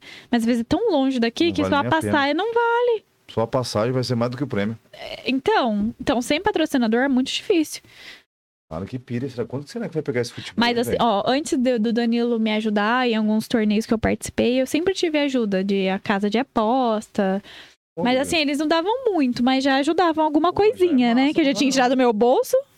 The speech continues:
Speaker 1: Se eles me ajudassem no mínimo, tava ótimo.
Speaker 2: Tá ótimo,
Speaker 1: Mas
Speaker 2: tá.
Speaker 1: na época que eu jogava, tava bem jogando, eu ganhava passagem. Então as pessoas, "Ai, vem jogar comigo aqui, eu te
Speaker 2: Pô,
Speaker 1: mando,
Speaker 2: aí é
Speaker 1: mando a sua
Speaker 2: massa, hein?
Speaker 1: passagem, eu mando a sua hospedagem." Aham.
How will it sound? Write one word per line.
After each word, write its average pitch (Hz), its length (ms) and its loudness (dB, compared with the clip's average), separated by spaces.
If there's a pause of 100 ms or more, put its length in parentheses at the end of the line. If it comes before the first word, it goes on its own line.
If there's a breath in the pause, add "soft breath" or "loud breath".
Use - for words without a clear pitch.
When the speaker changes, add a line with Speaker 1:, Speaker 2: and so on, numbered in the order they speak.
Speaker 1:
Se - 100 -2
eles 233 120 0
me 240 120 2
ajudassem 226 420 0
no 269 120 2
mínimo, 254 240 2
tava 294 220 0
ótimo. 226 600 0
Speaker 2:
Tá - 80 -10
ótimo, 85 420 -6
Speaker 1:
Mas 233 140 2
Speaker 2:
tá. 240 80 -2
Speaker 1:
na 254 140 2
época 269 380 -2
que 262 140 0
eu 247 60 2
jogava, 226 480 0 (200)
tava 226 200 -2
bem 254 320 0
jogando, 247 480 0
eu 247 80 2
ganhava 269 400 0
passagem. 208 600 -2
Então - 140 -4
as 220 100 -2
pessoas, 233 440 -2 (640 loud breath)
"Ai, 294 160 2
vem 311 140 0
jogar 349 240 2
comigo 254 340 0
aqui, 247 500 0 (140)
eu 247 160 0
te 247 120 -2
Speaker 2:
Pô, 247 40 2
Speaker 1:
mando, 247 220 2
Speaker 2:
aí 214 60 0
é - 20 2
Speaker 1:
mando 262 180 2
a 269 40 2
sua 269 120 0
Speaker 2:
massa, 277 100 0
hein? 269 40 0 (160)
Speaker 1:
passagem, 294 200 2
eu 302 60 2
mando 294 120 0
a - 20 -2
sua 311 80 2
hospedagem." 269 520 0
Aham. 233 240 0